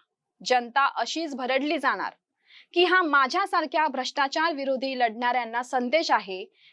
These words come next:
की तुम्ही आमचं काहीच वाकडं करू शकत नाही. असा काय नाइलाज आहे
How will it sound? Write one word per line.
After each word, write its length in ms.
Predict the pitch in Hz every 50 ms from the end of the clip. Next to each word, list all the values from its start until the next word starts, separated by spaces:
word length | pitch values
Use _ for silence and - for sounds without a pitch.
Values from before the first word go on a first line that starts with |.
| _ -
की 100 | 285 285 285 -
तुम्ही 320 | 294 269 254 262 269 277
आमचं 460 | 277 - 220 220 226 214 - 240 240
काहीच 540 | 247 247 - 269 247 247 240 320 330 311 -
वाकडं 360 | 269 226 202 - - 220 226
करू 300 | 247 240 - 220 196 202
शकत 460 | 214 - - 185 - - 214 214 - -
नाही. 340 | 214 180 175 - - - - _ _ _ _ _ _ _ _ _ _ _ _ - - -
असा 200 | 285 311 - 403
काय 340 | 381 _ - 370 359 392 427
नाइलाज 540 | 415 403 359 370 392 392 370 381 381 359 339
आहे 280 | 262 226 190 180 156